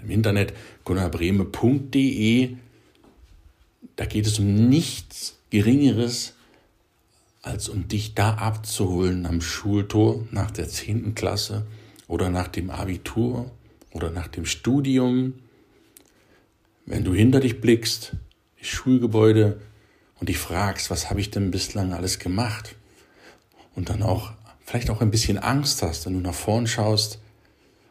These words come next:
was erwartet mich denn jetzt? Wird das noch schlimmer vielleicht als die Schule? Was habe ich denn alles an Rüstzeug gelernt in den letzten zehn Jahren? Reicht das überhaupt fürs Leben?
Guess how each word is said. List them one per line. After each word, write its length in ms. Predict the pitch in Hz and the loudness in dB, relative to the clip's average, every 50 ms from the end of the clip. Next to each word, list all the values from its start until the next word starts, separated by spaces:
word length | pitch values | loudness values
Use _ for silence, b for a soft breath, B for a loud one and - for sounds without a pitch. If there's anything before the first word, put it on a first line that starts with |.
| b b - | b b -12
was 240 | - 98 95 - | -6 -4 -4 -4
erwartet 720 | - - 87 85 87 87 104 120 - - 135 - - - | -2 -4 -4 -2 -2 -2 -2 0 -2 -2 -4 -4 -4 -6
mich 180 | 104 92 - - | -6 -6 -6 -6
denn 200 | - 95 87 87 | -6 -4 -4 -4
jetzt? 600 | 85 85 85 90 - - - - - - - - _ _ _ _ _ _ _ _ _ _ _ b b b b b b b - | -4 -4 -6 -6 -6 -6 -4 -4 -4 -6 -8 -20 _ _ _ _ _ _ _ _ _ _ _ b b b b b b b -6
Wird 240 | - 82 80 - - | -4 -4 -2 -2 -4
das 160 | - - - | -4 -2 -4
noch 100 | 85 - | -4 -4
schlimmer 540 | - - - - - 87 113 135 143 143 139 | -4 -4 -4 0 2 4 4 4 2 0 -2
vielleicht 400 | - 123 135 135 120 113 - 120 | -2 -2 -2 -2 -4 -4 -6 -8
als 180 | 117 117 - | -8 -8 -6
die 140 | - - 110 | -6 -4 -4
Schule? 500 | - - - 131 139 131 127 123 113 104 - - _ _ _ _ _ _ _ _ _ _ _ _ _ _ _ _ _ _ _ _ _ _ _ _ _ _ _ _ _ _ _ _ _ _ - | -4 -2 -2 -2 -2 -2 -2 -4 -8 -12 -16 -20 _ _ _ _ _ _ _ _ _ _ _ _ _ _ _ _ _ _ _ _ _ _ _ _ _ _ _ _ _ _ _ _ _ _ -12
Was 220 | - - - - | -8 -6 -4 -2
habe 160 | 107 107 113 | -2 -2 -2
ich 60 | 113 107 | -2 -2
denn 160 | - 107 107 | -2 -2 -2
alles 400 | - 95 104 107 101 - - - | -2 -2 0 0 0 -2 -2 -4
an 200 | 101 98 90 82 | -4 -2 -2 0
Rüstzeug 840 | 82 117 - - - - - - - - 120 107 90 - - - - - - | 2 2 4 4 2 0 -2 -4 0 2 4 4 4 2 -2 -8 -14 -10 -6
gelernt 500 | - 85 82 85 95 113 156 190 180 147 | -2 0 2 2 2 2 2 2 4 4
in 100 | 127 113 | 4 4
den 100 | 101 92 | 4 4
letzten 340 | 101 104 104 - - 98 | 2 2 2 0 0 -2
zehn 240 | 85 - - 90 87 | -2 -2 -2 -2 -2
Jahren? 540 | 87 85 82 82 80 80 80 82 92 101 107 - B B B B B B B B | -2 -2 -2 -4 -4 -6 -6 -8 -10 -12 -12 -14 B B B B B B B B
Reicht 440 | B - 117 139 - - - - - | B 2 2 2 2 0 -6 -6 -4
das 180 | 147 143 - - | -2 -2 0 0
überhaupt 760 | 143 139 139 - - 151 139 135 135 - - - - - - - | 0 0 0 -2 -2 -4 -4 -4 -4 -6 -12 -18 -20 -20 -8 -2
fürs 240 | - 139 127 - | 0 0 0 0
Leben? 640 | - 117 131 135 139 135 143 139 135 135 139 139 | 0 2 2 2 2 2 2 2 0 0 -4 -6